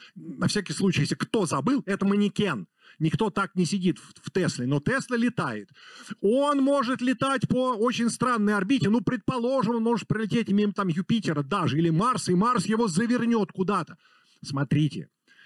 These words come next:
ни на каком вираже он никогда не будет давить ни на ремни, ни на сиденье, ни на,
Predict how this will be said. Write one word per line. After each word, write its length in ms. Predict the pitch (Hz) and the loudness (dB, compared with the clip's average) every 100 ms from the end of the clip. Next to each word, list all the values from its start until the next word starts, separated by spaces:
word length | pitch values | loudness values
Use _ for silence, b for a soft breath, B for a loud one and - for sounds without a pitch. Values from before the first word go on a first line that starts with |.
| b - | b -2
ни 380 | 147 175 233 262 | 4 4 6 4
на 160 | 240 | 2
каком 600 | - 214 214 - 220 214 | 0 -2 -2 0 0 2
вираже 680 | 160 190 175 165 135 185 120 - | 0 2 2 0 0 -2 -4 -4
он 260 | 214 233 220 | 0 2 4
никогда 680 | 240 - 226 180 160 220 240 | 2 2 -2 -4 -4 0 2
не 160 | 220 202 | 2 2
будет 420 | 220 196 196 165 | 0 2 0 0
давить 360 | 214 202 208 - | -2 -2 -6 0
ни 300 | 156 220 254 | 2 4 4
на 120 | 240 | 2
ремни, 460 | 226 214 208 202 | 2 4 4 4
ни 220 | 185 226 254 | 4 4 4
на 120 | 226 | 0
сиденье, 680 | - 214 160 196 180 156 170 | 0 0 2 2 2 2 2
ни 200 | 185 226 | 4 4
на, 180 | 226 | 2